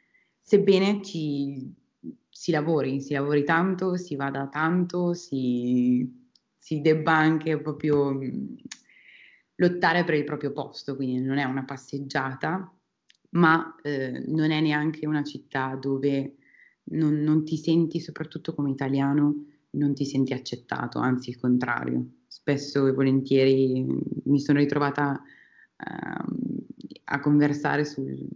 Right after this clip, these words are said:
sul tema e spesso mi è stato detto: "Ma noi siamo cugini, no?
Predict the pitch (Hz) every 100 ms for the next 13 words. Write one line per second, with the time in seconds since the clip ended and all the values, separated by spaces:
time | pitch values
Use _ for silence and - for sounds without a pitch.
0 | - - 135 135 156 165 170 170 156 135
1 | 139 147 - - - - - - 143 139
2 | - 147 147 143 147 131 127 123 123 127
3 | 123 123 131 131 135 135 135 123 127 151
4 | 135 127 139 147